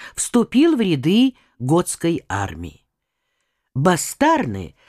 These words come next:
жили к северу от Карпатских гор. Огромное пространство, отделявшее бастарнов от финляндских дикарей,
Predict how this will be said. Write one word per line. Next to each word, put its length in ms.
жили 320
к 80
северу 560
от 260
Карпатских 640
гор. 380
Огромное 600
пространство, 960
отделявшее 680
бастарнов 840
от 180
финляндских 760
дикарей, 580